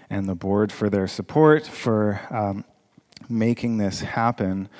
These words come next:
Um, it was, it was great. Um, I've, I've talked to some of you about how it was, you know, how was the sabbatical, and I usually just end up talking about how much time I spent in the car with my wife and kids,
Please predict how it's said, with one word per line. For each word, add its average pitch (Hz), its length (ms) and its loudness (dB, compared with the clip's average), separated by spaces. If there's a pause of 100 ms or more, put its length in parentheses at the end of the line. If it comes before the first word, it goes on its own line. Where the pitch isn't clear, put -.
(480)
Um, 92 480 -2
it 101 120 -2
was, 98 600 -2
it 110 80 0
was 95 260 -2
great. 110 500 2 (200)
Um, 104 440 0 (520)
I've, 110 160 2
I've 110 140 -2
talked 123 280 2
to 117 140 0
some 117 240 0
of 107 120 -2
you 113 140 4
about 104 220 2
how 101 180 0
it 92 80 -2
was, 110 500 2
you 104 60 -2
know, 98 160 -2
how 95 200 -4
was 92 120 -2
the 95 100 -8
sabbatical, 98 680 0
and 101 80 0
I 101 40 0
usually 107 440 0
just 104 240 -2
end 107 180 0
up 101 220 2
talking 117 580 -2 (540)
about 101 180 0
how 123 140 2
much 131 180 0
time 139 300 0
I 135 80 4
spent 123 340 -2
in 120 80 -2
the 110 120 -2
car 117 380 2
with 104 300 -2
my 104 100 -2
wife 101 300 -2
and 95 140 -6
kids, 101 580 -2